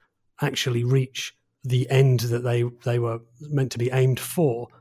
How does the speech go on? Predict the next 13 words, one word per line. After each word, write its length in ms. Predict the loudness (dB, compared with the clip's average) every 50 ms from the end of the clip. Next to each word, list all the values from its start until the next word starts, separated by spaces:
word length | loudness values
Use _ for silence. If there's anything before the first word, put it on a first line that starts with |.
| _ _ -4
Are 120 | -2 0
there 100 | 2 4
any 120 | 4 4 4
examples 540 | 4 4 4 4 4 4 2 0 0 2 2
where 160 | 2 4 2
it's 140 | 2 0 0
like, 220 | 0 0 -2 -2 0
"Yep, 240 | 0 0 0 0 -2
we 160 | -6 -6 -6 -8 _ _ -20 -20 -6 0
put 140 | 4 6
in 100 | 6 6
some 180 | 4 2 -2 -6
sanctions, 520 | -2 -2 0 0 0 0 0 0 0 -2